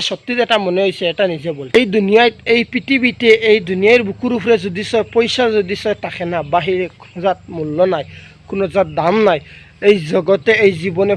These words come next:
পয়সা ছাড়া কোনো জাত দাম নাই। জীবন, এই যে জীবন, জীবনের মধ্যে পয়সা ছাড়া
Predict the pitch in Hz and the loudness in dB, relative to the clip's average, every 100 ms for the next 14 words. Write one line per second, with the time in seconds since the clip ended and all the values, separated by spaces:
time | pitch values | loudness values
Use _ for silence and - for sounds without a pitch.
0 | - 208 226 214 196 180 175 180 156 170 | 0 0 0 -2 0 -2 -4 -8 -10 -10
1 | - 220 214 175 165 156 151 135 - 202 | 0 0 0 -4 -4 -4 -8 -10 0 2
2 | 220 220 202 240 196 196 202 175 180 190 | 4 4 2 -2 -4 -2 -2 -2 -4 -2
3 | 214 226 220 214 202 - 233 208 226 220 | 0 0 0 0 0 0 -2 -2 -2 -2
4 | 202 | -2